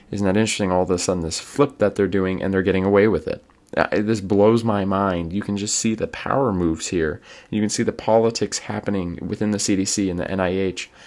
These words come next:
um, for all of these recommendations that are happening. Like this one, where now you can wear a mask. If you, "Oh, I can't quarantine." And now you can just wear a mask, according to C D C guidelines.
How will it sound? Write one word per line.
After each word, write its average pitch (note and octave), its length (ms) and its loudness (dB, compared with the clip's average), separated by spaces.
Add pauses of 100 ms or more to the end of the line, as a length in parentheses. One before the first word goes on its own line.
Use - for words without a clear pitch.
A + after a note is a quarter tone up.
(260)
um, E2 540 2
for A2+ 320 8
all G#2 180 10
of F#2+ 60 6
these G2 180 2
recommendations F#2+ 680 0
that E2 100 0
are E2+ 60 0
happening. D#2+ 420 -2 (800)
Like F2 180 0
this F#2+ 220 0
one, D#2 160 -4
where E2+ 260 -2
now E2+ 160 0
you F#2+ 160 0
can F#2+ 140 -2
wear F2 100 4
a E2+ 60 0
mask. D#2+ 380 -4 (340)
If D#2+ 280 -2
you, - 120 -6
"Oh, F#2+ 120 -6
I F2+ 120 -6
can't E2 260 -12
quarantine." D2+ 560 -4
And A#2 120 2
now D3+ 40 6
you D#3 120 4
can D3+ 80 0
just - 120 -4
wear D3 80 2
a D3 60 2
mask, D#3+ 300 -2 (360)
according B2+ 400 4
to A2+ 240 2
C F#2+ 220 -2
D D#2 80 -4
C B2 160 0
guidelines. - 520 -4